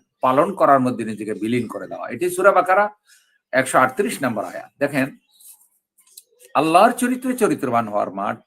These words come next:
যে মাহে রমাদান, আপনি যখন আল্লাহর এই গুণ, আল্লাহর পছন্দের এই গুণগুলো এবং আল্লাহ তাআলাকে রাজি খুশি করানোর জন্য এই কাজগুলো করবেন, তখন,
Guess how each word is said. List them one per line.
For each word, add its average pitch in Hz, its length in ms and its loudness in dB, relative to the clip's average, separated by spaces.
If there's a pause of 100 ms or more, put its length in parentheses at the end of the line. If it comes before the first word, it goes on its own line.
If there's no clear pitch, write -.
যে 98 360 -8
মাহে 107 320 -4
রমাদান, 98 420 -4 (640)
আপনি 117 220 -4
যখন 175 240 -2
আল্লাহর 139 520 4 (140)
এই 113 340 -6 (260)
গুণ, 120 340 -2 (160)
আল্লাহর 113 320 0
পছন্দের 170 380 -2
এই 139 100 2
গুণগুলো 110 540 -6 (640)
এবং 127 420 0
আল্লাহ 120 260 0
তাআলাকে 120 580 2
রাজি 120 360 2
খুশি 160 320 -4
করানোর 135 340 0
জন্য 120 260 -4
এই 110 100 -6
কাজগুলো 110 460 -6
করবেন, 107 340 -6
তখন, 127 420 -4